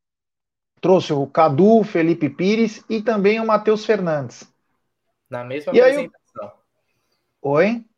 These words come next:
Speaker 2: Foi todos na mesma apresentação. Tem até uma foto
Speaker 1: Isso.
Speaker 2: do
Speaker 1: Exatamente. E aí o que aconteceu?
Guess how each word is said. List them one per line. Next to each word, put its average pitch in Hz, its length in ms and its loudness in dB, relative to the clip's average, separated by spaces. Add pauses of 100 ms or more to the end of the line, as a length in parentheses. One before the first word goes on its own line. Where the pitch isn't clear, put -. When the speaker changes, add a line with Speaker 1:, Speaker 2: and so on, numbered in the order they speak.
(160)
Speaker 2:
Foi 127 260 -6
todos 156 300 -8
na 156 140 -6
mesma 156 240 -6
apresentação. 156 800 -8
Tem 131 120 -10
até 147 100 -8
uma 180 140 -4
foto 160 260 -4
Speaker 1:
Isso. 160 400 -2
Speaker 2:
do 127 280 -18 (840)
Speaker 1:
Exatamente. 147 1080 -2 (440)
E 226 160 4
aí 262 200 0
o 294 60 -6
que 302 100 -4
aconteceu? 208 840 -8